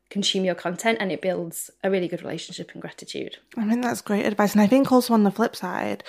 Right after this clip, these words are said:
Speaker 2: I, my clients who are bilingual, like, when English is a second language, the, in, the fear they feel of getting something wrong, like, I can't relate to it, obviously, because,
Speaker 1: Yeah.
Speaker 2: and I just, I think on the flip side, like,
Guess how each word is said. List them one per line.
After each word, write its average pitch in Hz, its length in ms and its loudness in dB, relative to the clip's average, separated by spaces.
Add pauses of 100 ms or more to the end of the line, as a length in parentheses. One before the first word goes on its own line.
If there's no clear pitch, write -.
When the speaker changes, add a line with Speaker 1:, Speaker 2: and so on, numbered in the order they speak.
(240)
Speaker 2:
I, 254 380 6
my 233 180 6
clients 269 400 2
who 196 60 2
are 185 60 2
bilingual, 190 580 0
like, 175 160 2
when 190 180 6
English 202 340 2
is 196 120 -4
a 185 60 -2
second 185 260 -4
language, 190 520 -4 (560)
the, 214 360 8 (220)
in, 254 260 6
the 262 60 4
fear 269 340 6
they 262 160 8
feel 247 300 4
of 185 100 0
getting 185 280 -2
something 180 340 -2
wrong, 185 220 4
like, - 240 0
I 226 80 6
can't 233 240 2
relate 185 280 4
to - 80 -6
it, - 40 0
obviously, 180 260 -2
because, 185 180 0
Speaker 1:
Yeah. 208 400 -2
Speaker 2:
and 208 80 10
I 208 60 8
just, 202 220 2 (100)
I 202 180 8
think 202 380 2
on 202 140 8
the 190 40 4
flip 262 240 2
side, 180 240 0
like, 175 220 0